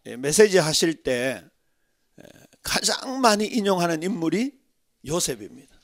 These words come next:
그렇죠? 그래서 오늘 이 요셉이 <clears throat> 여호와께서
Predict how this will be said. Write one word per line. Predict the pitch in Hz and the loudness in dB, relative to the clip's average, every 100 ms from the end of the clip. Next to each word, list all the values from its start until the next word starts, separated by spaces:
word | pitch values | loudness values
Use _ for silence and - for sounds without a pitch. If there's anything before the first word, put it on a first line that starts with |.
| _ - | _ -20
그렇죠? | - - 139 214 _ _ _ _ _ | -18 -14 -14 -14 _ _ _ _ _
그래서 | 151 139 | -10 -8
오늘 | 139 143 135 - _ - | -4 -2 -4 -6 _ -12
이 | 131 135 | -6 0
요셉이 | 170 160 147 214 - - _ _ | 2 2 0 0 -2 -6 _ _
<clears throat> | - 226 135 139 | 0 0 0 0
여호와께서 | 151 160 156 151 135 139 | 4 4 2 -2 -4 -4